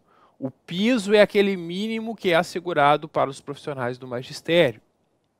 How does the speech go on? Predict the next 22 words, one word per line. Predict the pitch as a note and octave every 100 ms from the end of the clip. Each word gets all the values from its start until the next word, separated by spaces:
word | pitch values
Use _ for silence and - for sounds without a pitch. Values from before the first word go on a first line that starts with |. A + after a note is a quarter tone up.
| _ _ _ _ _ _ _ _ _ _ _ _ _ _
Progressão | - D4 E4 C#4+ C4 - B3+ C#4+
funcional | C4+ A#3+ A3+ - G#3 E3+ D#3+
na | E3+ D3
carreira, | D#3 C#3+ D#3+ G3+ C3+ A#2
que | - D#3+
é |
a |
chance | C#3+ - F3+ -
de | D#3
crescer | D#3+ D#3 D3 - E3
na | D#3 C#3+
carreira, | B2+ A#2+ C#3+ G3+ C#4 _ _ _ _
mediante | D#3+ F#3+ D#3 F#3+ A3 - G3+
promoção | - G3+ A#3+ C4+ B3 - F3 F3 B3 _ _ _ _ _
baseada | F3+ A3 G3 G3 F3 E3 D#3+
no | D#3+
tempo | D#3 F#3 B3 C#4
de | G#3+
serviço | - G#3 D#3+ D#3+ F3+ F#3
e |
no | E3
merecimento. | E3 D#3+ D#3+ - E3+ F#2 - _